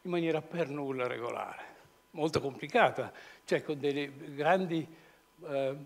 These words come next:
muraglie di galassie, questo si chiama proprio The Great Wall, la grande muraglia,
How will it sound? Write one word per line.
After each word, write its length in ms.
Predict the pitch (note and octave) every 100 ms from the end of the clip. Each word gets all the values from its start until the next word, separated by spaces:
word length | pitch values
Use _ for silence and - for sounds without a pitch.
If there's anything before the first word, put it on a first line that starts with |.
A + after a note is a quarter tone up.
| - - - -
muraglie 840 | E3 D3 D3+ D#3 F3 G3+ F3+ D3+
di 120 | B2+ A#2
galassie, 600 | A2+ G#2+ G2+ - F#3+ A3+ - - _ - - - -
questo 220 | E3 D3+
si 60 | B2+
chiama 180 | C#3+ B2+
proprio 280 | - A#2 A#2
The 60 |
Great 380 | A#2 B2 D3 C#3+
Wall, 460 | B2+ B2+ G#2+ B2 F3 -
la 80 | C#3+
grande 320 | C3 C#3 D3
muraglia, 520 | D3 D3 C3+ C3+ F#3+